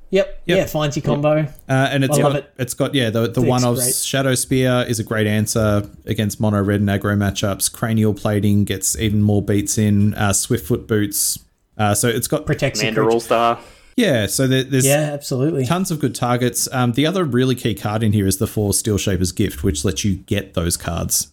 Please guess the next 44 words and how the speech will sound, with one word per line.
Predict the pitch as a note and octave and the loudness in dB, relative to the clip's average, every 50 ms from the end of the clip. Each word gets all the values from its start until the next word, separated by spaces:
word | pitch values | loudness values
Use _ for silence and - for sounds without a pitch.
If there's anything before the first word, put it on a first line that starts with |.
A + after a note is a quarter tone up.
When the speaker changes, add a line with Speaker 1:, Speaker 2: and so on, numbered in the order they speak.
| _ | _
Speaker 2:
Um, | - G#2+ F#2+ F#2+ F#2 | -2 0 0 0 0
so | - - G#2+ G2 F#2 F#2+ | 0 0 0 2 2 2
that's, | F#2+ - A#2+ A2+ - - - - | 0 0 -2 -4 -4 -4 -6 -4
that's | - A#2 A2+ - - - | -2 -4 -4 -4 -2 -2
your, | A#2 G#2+ G2 G2 F#2+ F#2 F2+ - - - _ _ | 0 0 2 2 2 0 0 -4 -8 -16 _ _
your, | - G#2 G2+ F#2+ G2 F#2+ | 0 0 0 2 2 0
uh, | F2+ F2+ F2+ F2 | 0 0 0 -2
your | - F2+ G2 | 0 -2 -2
tutor | F#2 - - - A2 G2 G2 G2 | -2 -2 0 0 2 2 2 2
in | G2+ G2+ | 2 2
addition | G2+ G2 F2 G2 F#2 - G2+ | 2 2 0 0 -2 0 -2
to | F#2+ - G2 | -2 0 0
your | F#2 | 0
Stoneforge | - - - F#2 F2+ F2+ - - G2 F#2+ - - | 0 0 0 0 0 0 0 0 -2 -2 0 -2
Mystic. | F#2 F2 - - - - - | -2 -2 -2 -2 -4 -6 -6
So, | - - G2 F#2 F#2 F#2+ - - _ _ _ _ _ _ - | -4 -2 0 0 0 0 -2 -4 _ _ _ _ _ _ -2
um, | A#2 A#2 A#2+ A#2+ | -2 0 0 0
yeah, | F#3+ A3 G3+ | 0 0 0
deck's | C#3 F3 F#3+ - - | 0 -2 -2 -2 -2
really | B3 A3 F#3+ | -2 -2 0
cool. | F3+ - G3+ A3 C3+ G#3+ - | 0 0 0 0 0 0 2
And | C#3 C3+ C3 C3 B2+ | 0 0 2 2 4
Lurrus | C#3+ D#3 D#3 D#3 D3+ - - - - - - F#3 C#3+ C3 A2+ | 4 4 2 2 0 -2 -4 -6 -8 -10 -6 -2 -2 -2 -2
just | - - B2 - - | 0 -2 -2 0 0
means | A2 A2+ A#2+ B2 - | 2 2 2 2 2
you | A2+ G#2+ | 2 2
never | A2+ A2+ A#2+ A#2 | 2 2 0 0
run | A#2 A#2+ | 0 2
out | A#2 A#2 A#2+ | 2 0 -2
of | A#2 G#2+ | -2 -4
gas. | - A2+ E3 E3 - - - | -4 -4 -2 -2 -2 -2 -2
If | A2 - - | -2 0 0
you | A2 | 0
hit | - B2+ B2+ B2+ | 0 0 -2 -2
that | B2 G2+ A#2+ | -4 -2 0
really | A#2 G#2+ G#2+ G#2 G#2 | 0 0 2 2 0
interactive | G#2 - G2+ G2+ - - G#2 | 0 -2 -6 -6 -4 -4 -2
matchup | F#2+ F#2+ G2 G2 - - A2 G#2+ G#2 - | -2 0 -2 -2 -2 -2 -2 -2 -2 0
and | G#2 G2 G2 G2 F#2+ G2 - - - - - - _ | 0 2 4 4 2 2 0 -6 -16 -18 -20 -16 _
your | - A2 G2+ | -4 -2 0
hand | A#2 A2+ A#2+ A2 | 0 0 0 0
gets | G#2+ G2+ G2 - | 0 -2 -4 -4
stripped | - - - B2 A#2+ A#2 - - - | -6 -4 -2 -2 -2 -2 -4 -2 -2
or, | A2 G#2 G2+ G2+ G2+ G2+ G#2 G2+ | 0 2 2 2 2 2 2 0